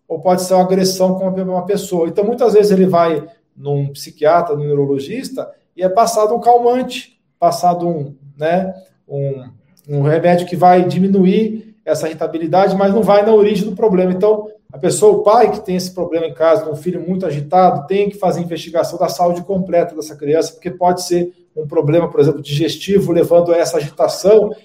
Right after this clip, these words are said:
e quando você resolve esse problema, a agitação some. Não é pra simplesmente sedar a criança imediatamente, porque ela não sabe se expressar, ela não vai falar que dói aqui, dói acolá. Ele tem outro jeito de se manifestar. Então, tem que ficar muito atento em relação a isso.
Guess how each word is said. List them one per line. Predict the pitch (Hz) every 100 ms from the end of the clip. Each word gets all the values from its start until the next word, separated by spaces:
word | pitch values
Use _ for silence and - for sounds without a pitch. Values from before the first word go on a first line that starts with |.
| _ -
e |
quando | 143 180 180
você | 196 196
resolve | 175 175 170 185 170 156 - _ -
esse | 143 -
problema, | 165 147 147 180 185
a |
agitação | - - 180 - 185
some. | - 165 143 135
Não | 160
é | 202
pra | 214 196 180
simplesmente | - 220 196 175 180
sedar | 185 - 190 143 156 165 - - _
a | 139
criança | 143 170 151 170 170
imediatamente, | 170 165 175 180 147 143 -
porque | - - 165
ela | 165
não | 185 214
sabe | 196 196
se | -
expressar, | - 208 196 - 165 - - -
ela | 170
não | 185
vai | 202
falar | - 180 180
que | 147
dói | 156 156
aqui, | 147 160
dói | 151 151
acolá. | 151 151 131 117 - _ _ _
Ele | 156 147
tem | 175
outro | 170 202 233 - 202
jeito | 147 190 190
de | -
se | 175
manifestar. | 170 165 170 180 - - 143 - -
Então, | _ 170
tem | 180 190
que |
ficar | 190 196
muito | 175 202 247 233
atento | - 190 190
em | 175
relação | 160 170 151 160
a | 143
isso. | 139 190 185 -